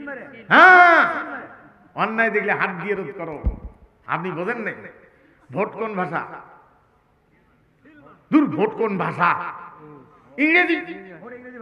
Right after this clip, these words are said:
বাংলা কি? আরবি কি?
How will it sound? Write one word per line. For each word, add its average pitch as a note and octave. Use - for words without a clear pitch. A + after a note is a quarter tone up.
বাংলা A3+
কি? -
আরবি A#3
কি? G3